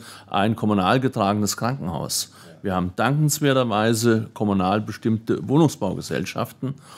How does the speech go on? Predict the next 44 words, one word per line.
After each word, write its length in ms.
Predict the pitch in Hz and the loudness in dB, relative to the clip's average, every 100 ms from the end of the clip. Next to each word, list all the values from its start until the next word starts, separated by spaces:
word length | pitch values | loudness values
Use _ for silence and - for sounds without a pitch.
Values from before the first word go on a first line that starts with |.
| - - - | -20 -14 -4
oder 260 | 117 110 | 2 4
ein 180 | 98 107 | 2 0
kommunal 360 | 110 104 104 117 | 0 2 4 2
geführtes 440 | 113 113 104 - | 0 -2 -2 -2
Altenzentrum. 800 | 127 147 143 - 95 - - 101 _ - _ _ _ _ _ - | 0 0 -2 -2 -4 -4 -10 -12 _ -20 _ _ _ _ _ -8
Das 200 | 90 - | -4 -2
alleine 400 | 85 76 117 113 | 0 2 4 4
wird 140 | 113 | 2
es 100 | 110 | 0
nicht 140 | 110 98 | 0 0
sein 240 | 107 139 | 0 0
können, 180 | 139 101 | 2 2
aber 120 | 98 | 0
es 100 | - | -2
braucht, 220 | - 101 | -6 -4
glaube 160 | 113 107 | -4 -2
ich, 100 | 127 | -2
auch 80 | - | -2
schon 380 | 123 120 110 - | 0 0 -2 -6
so 140 | 120 | -6
ein 40 | 107 | -2
bisschen 260 | 120 123 | -2 0
was 200 | 117 110 | 0 0
wie 280 | 120 113 82 | 0 2 2
Wahlfreiheit. 800 | 82 110 143 - 76 - 50 - _ - - - | 0 0 -2 -6 -8 -8 -12 -14 _ -20 -20 -14
Und 80 | 107 | -12
ich 100 | 107 | -6
glaube, 300 | - 104 107 | -2 0 2
wir 120 | 104 | 4
müssen 380 | 98 107 - 117 | 4 4 4 2
den 180 | 110 98 | 4 4
Menschen 340 | 95 107 - | 4 2 0
auch 80 | 104 | -4
solche 340 | - 107 104 - | 0 0 0 -2
Angebote 540 | 92 104 - 101 107 | -2 -2 -2 -2 0
machen. 260 | 101 82 - _ - - - _ - | 0 -2 -8 _ -20 -20 -20 _ -8
Persönlich 640 | 85 101 139 170 160 - | -2 4 4 4 2 0
habe 180 | 123 110 | -2 -2
ich 60 | |
es 80 | - | -4
immer 240 | 143 151 135 | 0 2 2
für 140 | 113 | -2
falsch 340 | - 110 135 | -2 -4 -4
empfunden, 760 | - 120 - 120 113 - 113 | -2 -2 -2 -2 -2 -2 -2